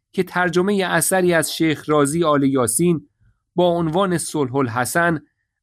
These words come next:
از علمای حوزه و نجف است. کتاب با گفتاری نسبتاً مفصل از علامه عبدالحسن شرف الدین،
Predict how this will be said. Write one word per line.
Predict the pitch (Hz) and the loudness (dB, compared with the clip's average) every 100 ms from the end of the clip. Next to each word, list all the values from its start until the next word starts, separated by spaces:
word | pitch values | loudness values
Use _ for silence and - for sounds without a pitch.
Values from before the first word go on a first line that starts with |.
| - | -6
از | 165 | -4
علمای | 180 175 170 175 208 170 | 0 2 2 0 0 -2
حوزه | - 156 143 143 170 | -2 0 2 0 0
و | 143 | 0
نجف | 131 131 120 120 80 | 0 -2 -2 -4 -6
است. | 76 - - _ _ | -10 -12 -12 _ _
کتاب | 139 135 156 156 135 | -2 0 2 0 2
با | 156 147 | 2 2
گفتاری | 139 160 151 202 190 175 | 0 -2 0 0 2 0
نسبتاً | 156 147 156 - 175 | -2 -2 -4 -2 -2
مفصل | 160 147 - 120 - 156 156 139 _ _ _ _ _ - | -2 -2 -2 -2 0 0 0 -4 _ _ _ _ _ -6
از | 143 | -6
علامه | - 165 160 170 196 | -2 0 2 2 2
عبدالحسن | 175 151 151 143 123 151 190 180 | 0 0 0 0 -2 -2 -2 -2
شرف | - 151 127 123 | -2 0 0 -4
الدین، | 110 139 170 147 | -2 0 2 -2